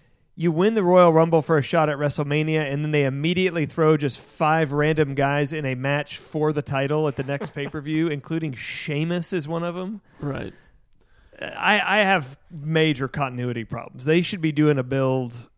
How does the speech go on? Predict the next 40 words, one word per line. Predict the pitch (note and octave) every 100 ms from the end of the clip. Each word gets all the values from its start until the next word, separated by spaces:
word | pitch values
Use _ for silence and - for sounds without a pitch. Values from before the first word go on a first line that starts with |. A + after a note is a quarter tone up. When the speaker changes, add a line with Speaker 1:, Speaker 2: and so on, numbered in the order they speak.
| -
Speaker 1:
right | C#3 C#3 D3
away | C#3 B2+ B2
and | A#2+
not, | C3 C3+ B2+ - -
not | C#3+ C3 A#2+
throw | C3+
this | B2+ A#2
wild | C3+ A#2+ B2
card | A#2+ A#2
in | A#2
there. | A#2+
And | D3
I'm | E3+
assuming, | C#3+ - - A#3+ F#3+ B2 A2 G#2+ A2 _ _ _ _ -
um, | B2 A#2 A2 G#2+ G#2+ A2 _ _ _ _ _
I'm | C#3
assuming | B2 - G#3+ D3
they're | C3
not | B2+ B2+
gonna | B2 B2
do | C3
a | B2
title | C#3+ C3+ C3
switch | - C#3 B2+ - - -
at | C3 -
the, | A#2+ A#2+
uh, | A2+ A#2+
Elimination | B2 B2+ A#2+ A#2 B2+
Chamber. | B2 B2 A#2+ A#2+ A#2 A2 _ _ _ _ _ _ _ _ _ - - - _ _ _ -
But | C3+ B2+ A#2 -
if | D3+ -
they | C3+
do, | C3+ C3+
then | A#2+
I | A2+
guess | A#2+ B2 -
maybe | C3 B2
that's | A#2 A#2 -
why | A#2+ A2+
they've | A#2 G#2